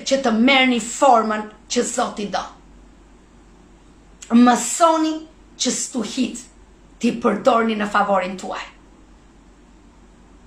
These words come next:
Mos u ankoni, por çdo stuhi, thot apostulli Paul, Jam i gëzuar në prova, thot apostulli Paul. Pse gëzoheshin ata shumë kur kishin prova?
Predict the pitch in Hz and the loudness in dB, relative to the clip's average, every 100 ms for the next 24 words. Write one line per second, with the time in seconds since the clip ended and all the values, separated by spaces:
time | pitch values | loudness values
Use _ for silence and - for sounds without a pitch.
0 | - - 240 320 311 - 277 240 214 202 | -6 4 6 8 4 2 4 4 4 0
1 | - 285 262 254 247 - - - - - | 2 4 4 2 -2 -8 -20 -20 -20 -20
2 | - - - - - 226 214 - - - | -20 -20 -20 -20 -6 0 0 0 -6 0
3 | 269 269 - 262 262 - 220 - - - | 0 -2 -2 0 0 0 -2 -4 -8 -2
4 | 220 214 220 - 220 202 202 208 196 - | -2 0 -4 -4 -6 -4 -2 -2 -2 -6
5 | - - - - 226 247 240 226 208 220 | -20 -20 -20 -2 2 4 4 2 0 -2
6 | 196 - 277 277 269 269 277 - - - | -2 -6 -4 4 6 6 0 -10 -20 -20
7 | - 220 233 214 - - - - - 302 | -4 0 2 0 -4 -18 -20 -4 4 6
8 | 285 269 220 196 - - 240 233 214 226 | 8 6 2 -2 -4 2 2 2 0 -4
9 | 208 - 208 202 226 - - - - - | -6 -6 -6 -2 -2 -2 -10 -20 -20 -20
10 | - - - 392 330 330 262 330 302 - | -20 -16 -2 0 2 2 2 4 4 2
11 | 269 254 247 233 - 262 214 226 240 - | 0 0 2 2 0 -4 -4 -4 -4 -6
12 | 208 240 185 - | -4 0 0 0